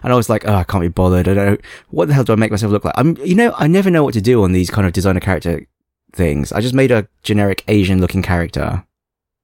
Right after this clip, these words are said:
I think I just picked, like, the Asian preset and, like, changed their hairstyle or something. So,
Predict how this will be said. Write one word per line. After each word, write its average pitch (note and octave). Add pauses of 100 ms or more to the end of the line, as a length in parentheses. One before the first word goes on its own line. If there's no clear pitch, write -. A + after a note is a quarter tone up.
(440)
I -
think A#2+
I A2+
just G2+
picked, -
like, F#2+
the -
Asian F#2
preset - (160)
and, F2
like, D#2+ (220)
changed F2
their D#2+
hairstyle F2+
or -
something. - (540)
So, F2